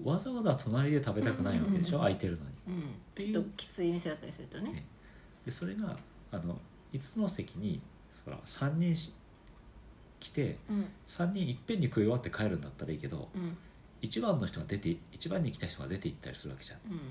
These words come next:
Speaker 1: で、考えると、
Speaker 2: うん。
Speaker 1: この間、なんかあった事例として、
Speaker 2: <laughs>
Speaker 1: その、なんか二番、四番に人が座ってる時に、
Speaker 2: うん。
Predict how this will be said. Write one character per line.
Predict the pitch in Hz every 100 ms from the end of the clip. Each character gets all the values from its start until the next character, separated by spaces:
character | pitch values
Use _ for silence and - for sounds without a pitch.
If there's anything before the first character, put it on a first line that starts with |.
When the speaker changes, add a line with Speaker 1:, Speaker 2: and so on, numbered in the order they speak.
| 135 - - -
Speaker 1:
で、 | 135
考 | 170 185
え | 185 160 - - - -
る | 170
と、 | - 175 - 202
Speaker 2:
う |
ん。 | 175 175 - - - - - -
Speaker 1:
こ | - 190
の | 202
間、 | 214 208 208 202 - - - - - - - - - - - - - - - - - - -
な | 147
ん | 139
か | 85 - -
あ | -
っ | 131 -
た | 95
事 | 82 - 80
例 | 87 85 85 - - - - - - -
と | 95
し | 85 -
て、 | - 117 80 64 60 - - - - - -
Speaker 2:
<laughs> | - - - - - - - - -
Speaker 1:
そ | - -
の、 | 90 87 82 - - - - - - - - - - -
な | 110
ん | 85
か | -
二 | 110 131
番、 | 214 226 226
四 | 247 208
番 | 131 87
に |
人 | 87 120
が | 107
座 | 110 117
っ |
て | - -
る | 127
時 | - -
に、 | - 208 160
Speaker 2:
う | 220
ん。 | 180